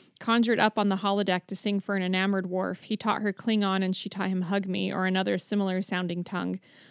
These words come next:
When the Trekkies remembered this, they invited the Vina people to join forces with them. But Vina was, Vina was bigger than the en-, than the Enterprise now. She was in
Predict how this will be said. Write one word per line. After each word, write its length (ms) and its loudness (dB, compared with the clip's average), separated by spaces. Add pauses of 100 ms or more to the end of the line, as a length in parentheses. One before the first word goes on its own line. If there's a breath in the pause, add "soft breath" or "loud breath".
(120 soft breath)
When 120 4
the 80 4
Trekkies 460 0
remembered 400 2
this, 220 0
they 140 0
invited 400 2
the 80 -2
Vina 280 -2
people 300 -2
to 80 -2
join 260 -2
forces 420 -2
with 140 -4
them. 280 -4 (420 loud breath)
But 160 -4
Vina 260 4
was, 260 0
Vina 320 4
was 120 2
bigger 340 2
than 160 0
the 60 -2
en-, 260 -4 (140)
than 420 0
the 100 -2
Enterprise 500 -2
now. 300 -2
She 200 -2
was 200 2
in 280 -2